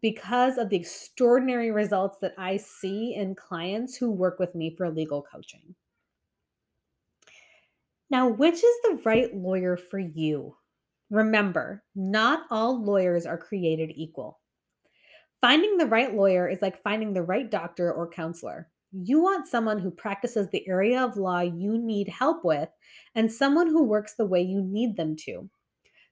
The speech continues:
There are lots of very good lawyers out there, but that does not necessarily make them the best lawyer for you.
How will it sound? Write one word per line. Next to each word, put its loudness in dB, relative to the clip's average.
There 6
are 6
lots 6
of -2
very 8
good 4
lawyers 4
out -2
there, -4
but -8
that -2
does 4
not 0
necessarily 0
make -4
them -2
the -2
best -4
lawyer -2
for -12
you. -10